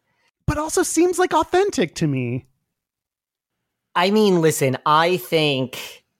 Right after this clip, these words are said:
Speaker 2: it doesn't matter who is thrown under the bus. Like, there's a new rumor that her and Dorit and Lisa Rinna have now decided this season's this season of Garcelle, and they're gonna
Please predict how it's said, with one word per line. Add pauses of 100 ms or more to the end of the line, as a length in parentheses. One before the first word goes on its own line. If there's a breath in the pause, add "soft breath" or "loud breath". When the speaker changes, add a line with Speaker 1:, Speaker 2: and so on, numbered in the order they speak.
Speaker 2:
it
doesn't
matter
who
is
thrown
under
the
bus.
Like, (240 soft breath)
there's
a
new
rumor
that
her
and
Dorit
and
Lisa
Rinna
have
now
decided
this
season's
this
season
of
Garcelle,
and
they're
gonna